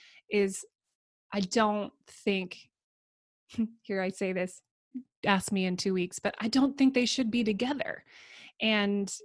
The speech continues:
you know, I think I've quoted Elizabeth Gilbert before when she talked about, it's not gonna be exact quote, but this idea of not putting the burden of money making on the creative work that you do.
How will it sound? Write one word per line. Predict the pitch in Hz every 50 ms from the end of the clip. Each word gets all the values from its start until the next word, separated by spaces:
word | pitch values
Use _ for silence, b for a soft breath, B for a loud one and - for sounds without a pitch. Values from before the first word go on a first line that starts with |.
| _
you | - 196 214
know, | 202 190 -
I | 214 214
think | - 294 269 277
I've | 240 214
quoted | - - 214 196 190 190 185 -
Elizabeth | 202 190 185 180 - 180 180 180 -
Gilbert | - 185 185 185 185 -
before | - 180 - - 180 165 170
when | 170 180
she | 180 - 220
talked | - 226 226 226 226
about, | 240 196 196 185 175 180 - - - b b b b b b b b b _ -
it's | - -
not | 226 196
gonna | - 196 180
be | 175
exact | 165 - 165 - - -
quote, | - 175 - -
but | 214 196
this | 226 208 -
idea | 226 214 208 208 220 233 233
of | 208
not | 196 202 202 196 -
putting | - - 226 214 208
the | 196 190
burden | 180 180 - 190 190 196 202 190 190 185 180 180 - _ _ _ _ _ _ _ _ - -
of | 202 185
money | 196 196 196 196 196
making | 190 185 185 180 180 - 175 175 175 - _ _ _ _ _ _ -
on | 190 185 185 185
the | 180 190
creative | - - - 185 175 185 185 180
work | 175 175 - -
that | - - -
you | 185 175 185
do. | 185 - 170